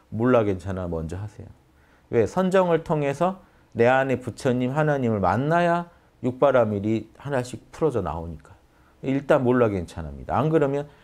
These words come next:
에고의 세계에 빠져가지고 생각, 감정, 오감의 세계에서 끝없이 번뇌, 망상만 확장되지 답이 안 나와요. 수축시켜야 돼요. 내가 사는 우주를 딱 쪼그라들게 해서 지금 이 순간 참나가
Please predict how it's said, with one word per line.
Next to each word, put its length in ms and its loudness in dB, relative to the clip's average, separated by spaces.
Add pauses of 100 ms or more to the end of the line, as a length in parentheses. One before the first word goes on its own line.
(200)
에고의 420 4
세계에 320 2
빠져가지고 880 2 (180)
생각, 400 0
감정, 340 4
오감의 380 4
세계에서 440 2
끝없이 800 0 (800)
번뇌, 300 4
망상만 520 2
확장되지 920 0
답이 240 -2
안 160 0
나와요. 380 -6 (1200)
수축시켜야 720 -8
돼요. 140 -14 (160)
내가 320 2
사는 240 0
우주를 520 -6
딱 240 -10
쪼그라들게 680 2
해서 280 -2 (640)
지금 300 0
이 100 0
순간 420 0
참나가 640 0